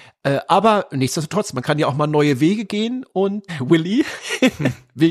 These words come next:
jetzt auch ein kleines Musikvideo aufnehmen. Natürlich bedient er sich hier nicht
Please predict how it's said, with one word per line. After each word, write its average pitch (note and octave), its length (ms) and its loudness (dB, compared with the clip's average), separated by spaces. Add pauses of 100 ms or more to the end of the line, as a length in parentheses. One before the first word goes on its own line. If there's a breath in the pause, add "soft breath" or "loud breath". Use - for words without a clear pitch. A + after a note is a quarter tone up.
jetzt - 240 0
auch F4 160 4
ein D3+ 160 0
kleines D3+ 320 -2
Musikvideo D3 640 0
aufnehmen. D#3+ 560 0 (560 loud breath)
Natürlich F3 360 -2
bedient E3+ 260 0
er D#3 80 4
sich C#3+ 160 -2
hier E3+ 180 0
nicht D#3 300 -8